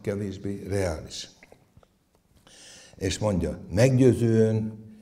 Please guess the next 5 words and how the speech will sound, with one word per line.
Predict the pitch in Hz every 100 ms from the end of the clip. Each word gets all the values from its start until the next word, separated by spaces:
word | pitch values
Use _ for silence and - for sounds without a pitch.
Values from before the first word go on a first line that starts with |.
| _ _ _ _ _ _ _ - 107 -
minden, | 131 127 101 90 78 - 87
meggyőzőbb | 123 120 123 107 85 117 98 90 107 - - - -
minden | 123 135 117 98
bizonyított | 101 110 104 90 90 90
realitásnál. | 92 85 80 82 73 - 76 67